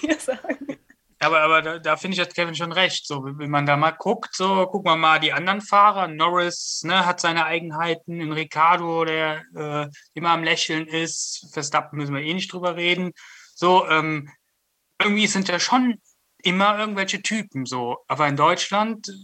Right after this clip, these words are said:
Speaker 2: so sehe ich auch nicht, äh, irgendwie jemand, der irgendwas Besonderes, äh, hat. Also ich finde, das ist auch ein guter Punkt irgendwie.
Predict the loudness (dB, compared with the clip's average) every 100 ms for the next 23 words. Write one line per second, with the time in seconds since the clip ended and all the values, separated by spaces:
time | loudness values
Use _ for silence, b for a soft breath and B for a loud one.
0 | -20 _ _ _ -10 -6 -2 -2 -4 -2
1 | -2 -2 -6 -4 -4 -4 -6 -12 _ _
2 | -6 -4 -2 -2 -2 -4 -8 -8 -6 -2
3 | 0 0 -2 -2 0 0 -2 -8 b b
4 | b -4 -2 -2 -4 -2 -2 0 -2 -4
5 | -8 -12 -16 -20 -20 -16 -12 -12 -10 -10
6 | -12 -12 -14 -12 -10 -8 -8 -8 -8 -6
7 | -6 -4 -4 -6 -4 -4 -4 -6 -6 -6
8 | -10 -10 -10 -10 -10 -10